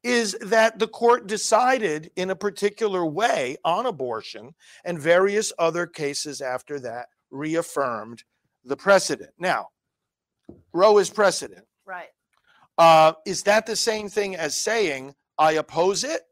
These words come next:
Speaker 1: or, "I would judge against it," or, "I uphold it," or, "I would judge for it"? That is not to say that, because we all know that precedent can be reversed.
Speaker 2: Right.
Speaker 1: And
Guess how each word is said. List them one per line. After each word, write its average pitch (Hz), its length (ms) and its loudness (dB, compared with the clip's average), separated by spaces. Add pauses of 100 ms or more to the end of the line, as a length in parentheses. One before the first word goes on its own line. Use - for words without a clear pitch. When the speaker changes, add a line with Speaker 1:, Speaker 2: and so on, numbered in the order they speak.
(120)
Speaker 1:
or, 160 260 0
"I 160 180 4
would 151 220 -8
judge 160 440 -6
against 156 460 -8
it," 254 180 -4
or, 170 200 2
"I 147 120 2
uphold 180 480 -4
it," 220 160 -4 (200)
or, 160 260 -2
"I 160 180 2
would 151 260 -8
judge 147 340 -6
for 180 360 -4
it"? 311 160 -6 (340)
That 160 180 -2
is 156 180 -10
not 220 280 -2
to 240 80 -12
say 156 220 -8
that, 143 180 -4
because 151 300 -12
we 175 140 -6
all 226 280 2
know 180 520 -2 (400)
that 170 220 -2
precedent 165 800 -6 (2500)
can 220 220 0
be 208 140 -2
reversed. 143 800 -4 (260)
Speaker 2:
Right. 185 280 -18 (600)
Speaker 1:
And 196 580 -4